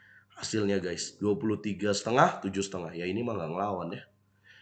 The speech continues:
Dan berkat kemenangan ini, maka hadiah yang didapatkan oleh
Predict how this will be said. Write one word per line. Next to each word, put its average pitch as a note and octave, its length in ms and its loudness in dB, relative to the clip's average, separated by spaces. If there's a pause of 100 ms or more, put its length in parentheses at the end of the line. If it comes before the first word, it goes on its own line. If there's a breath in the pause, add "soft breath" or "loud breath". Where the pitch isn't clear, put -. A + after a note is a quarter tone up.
(240 loud breath)
Dan B2 160 6
berkat C3+ 320 6
kemenangan C3+ 400 6
ini, D#3+ 480 6
maka F#2+ 880 2 (2500 loud breath)
hadiah A#2+ 400 6
yang A#2 240 2
didapatkan G#2 720 0
oleh B2 480 8